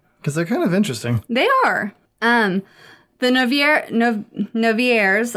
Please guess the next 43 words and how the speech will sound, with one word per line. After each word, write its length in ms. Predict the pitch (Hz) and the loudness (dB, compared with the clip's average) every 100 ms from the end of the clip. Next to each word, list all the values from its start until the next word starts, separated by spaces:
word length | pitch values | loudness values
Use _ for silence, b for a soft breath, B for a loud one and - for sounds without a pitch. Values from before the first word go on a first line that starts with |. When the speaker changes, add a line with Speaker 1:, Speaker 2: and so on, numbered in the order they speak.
| - | -2
Speaker 2:
are 260 | 202 190 | 0 2
most 400 | 185 196 254 254 | 2 2 0 0
at 180 | 254 226 | -2 0
home 320 | 185 202 226 | 0 0 0
on 220 | 226 196 196 | 0 0 0
the 120 | 180 | -2
seas, 880 | - - 196 208 240 294 294 - - B B B | -6 -4 0 0 0 -2 -6 -14 -16 B B B
uh, 160 | 196 190 | -2 0
but 140 | 180 | 0
they 80 | 220 | 0
do 160 | 233 370 | 0 -2
keep 220 | - 311 | -2 -4
company 460 | 302 302 302 285 277 | -2 -2 0 0 0
with 220 | 220 214 | -2 -2
merfolk 680 | 208 208 226 226 220 214 214 | 0 2 0 0 0 0 -2
and 160 | 180 | -2
ocean 280 | 190 202 220 | -2 -2 -2
nymphs 380 | 202 196 196 - B B B | 0 0 -2 -6 B B B
along 260 | 202 202 190 | -2 0 0
the 80 | |
coastlines 800 | 190 - 196 190 175 170 165 170 - | -2 -2 -2 -2 -2 -2 -2 -4 -2
of, 380 | 180 175 170 - | 0 0 -2 -4
uh, 180 | 190 170 | -2 -2
prime 220 | - 196 | -2 -2
material 340 | 185 285 202 | 0 0 0
worlds. 520 | 151 53 - 196 - - _ _ _ | -2 -4 -4 -6 -10 -14 _ _ _
Speaker 1:
Okay, 280 | 208 156 147 | -2 0 0
that, 360 | 139 143 117 - | 0 -2 -2 -4
that 220 | 160 147 | -2 0
makes 200 | 139 127 | -2 -4
sense. 460 | - 120 120 - - B B B B B - | -2 -2 -2 -6 -10 B B B B B -4
Speaker 2:
Uh, 160 | 208 | 0
they 140 | 196 208 | 2 0
celebrate 400 | 196 262 254 254 | 0 0 0 0
the 60 | 220 | -2
beauty 360 | 202 240 277 | 0 0 0
of 100 | 285 | 0
the 100 | 262 | 0
lands 420 | 233 214 214 208 | 0 2 0 0
and 140 | 202 190 | 0 0
the 80 | - | 0
emerald 400 | 202 208 202 190 | 0 0 0 0
waters 520 | 185 185 190 185 | 0 0 0 -2